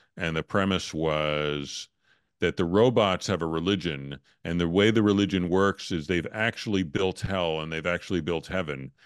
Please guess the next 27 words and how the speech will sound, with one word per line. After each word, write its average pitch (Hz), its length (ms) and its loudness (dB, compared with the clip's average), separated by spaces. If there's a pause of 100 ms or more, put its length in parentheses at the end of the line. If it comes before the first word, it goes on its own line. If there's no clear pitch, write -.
(160)
And 85 120 0
if - 120 -4
you 87 100 0
break 95 300 2
the 92 100 2
rules, 90 640 2
you 85 160 -2
get 80 180 0
sent 87 280 -4
to 85 120 -2
a - 20 0
literal 80 640 0 (240)
robot 82 380 0
hell. 76 360 -4 (280)
So 113 140 0
that 139 220 6
was 147 140 4
a 120 80 6
way 104 240 6
of, 92 200 2
for 95 280 -6
me 95 300 0
to 92 180 0
explore 107 880 2
the 82 100 -2
question 85 920 -4
of 76 680 -2